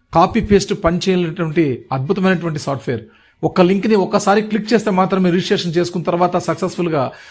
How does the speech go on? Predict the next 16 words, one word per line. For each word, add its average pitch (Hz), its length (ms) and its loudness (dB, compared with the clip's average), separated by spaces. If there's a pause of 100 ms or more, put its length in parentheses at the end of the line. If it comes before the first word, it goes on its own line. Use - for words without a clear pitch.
(120)
అదే 156 260 4
లింక్ని 214 280 0
ఇంకొకరు 185 300 2
క్లిక్ 190 280 -2
చేస్తే, 160 480 2 (200)
అదే 156 180 4
లింక్ని 220 300 2
ఇంకొకరు 202 300 2
ఎవరైనా 190 360 2
చేసుకున్నట్టయితే 165 880 -2 (100)
అది 135 160 -2
తీసుకోదు. 156 600 -4
ఆ 147 80 0
విధంగా 180 300 0
డిజైన్ 165 540 0
చేసినటువంటి 165 760 -2